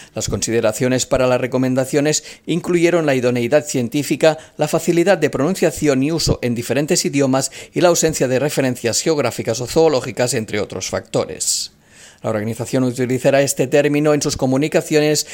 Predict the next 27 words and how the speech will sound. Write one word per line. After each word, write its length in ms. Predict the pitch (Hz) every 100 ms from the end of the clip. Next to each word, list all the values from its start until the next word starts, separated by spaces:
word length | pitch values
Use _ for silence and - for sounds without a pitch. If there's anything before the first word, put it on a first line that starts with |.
| -
y 100 | 147
recomienda 580 | 165 175 180 190 165 139
a 60 | 135
otras 260 | 135 131
partes 400 | - 147 147 120
que 100 | 135
sigan 300 | - 147 127
estas 240 | 120 117 113
recomendaciones 880 | 120 123 143 185 190 139 135 135 - -
con 160 | - 160
el 140 | 175
objetivo 440 | 180 180 170 151 147
de 120 | 127
minimizar 640 | 123 120 123 - 135 -
cualquier 340 | - 117 131 143
impacto 380 | 131 139 120 113
negativo 460 | 113 117 156 135
del 140 | 113 120
nombre 240 | 151 185
actual 380 | 170 135 131 123 - -
y 80 | 139
para 240 | 170 180
la 80 | 175
aceptación 680 | 165 185 151 135 120 117 -
del 160 | 123 120
nuevo 240 | 117 104
término. 560 | - 123 95 101 101 110